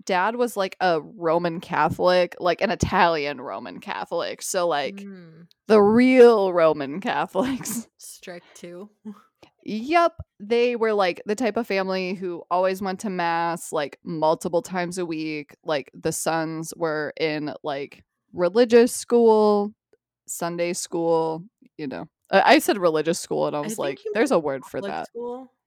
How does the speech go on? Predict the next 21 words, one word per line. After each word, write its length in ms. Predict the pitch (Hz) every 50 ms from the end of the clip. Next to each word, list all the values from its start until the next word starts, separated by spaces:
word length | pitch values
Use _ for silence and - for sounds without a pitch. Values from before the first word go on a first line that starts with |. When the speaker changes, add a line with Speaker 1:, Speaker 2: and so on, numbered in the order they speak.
| _ _ _ _ _ _ -
Speaker 1:
Catholic 380 | - 196 226 - - 427 403
school? 360 | - - - 370 370 359 - -
No, 180 | 233 302 330 262
they 140 | 240 330 330
were, 100 | 330 330
like, 260 | 320 320 - - _ _ _ _ _ _ -
not 440 | 220 208 247 254 277 285 302 294 -
only, 400 | - 247 254 254 247 247 240 226
like, 240 | - - 208 196 165 247 214 196
did 140 | - 202 190
they 120 | 196 190 175
go 200 | 175 185 180 180
to 100 | 175 175
school, 320 | - - - 185 - - -
like, 320 | 180 185 165 156 - - -
school, 480 | - - - 233 247 254 254 220 - -
like, 180 | - 202 208 196
it 60 | 226 208
wasn't 240 | 254 277 240 240
like 180 | 220 202 185 -
a 260 | 165 151 139 127 -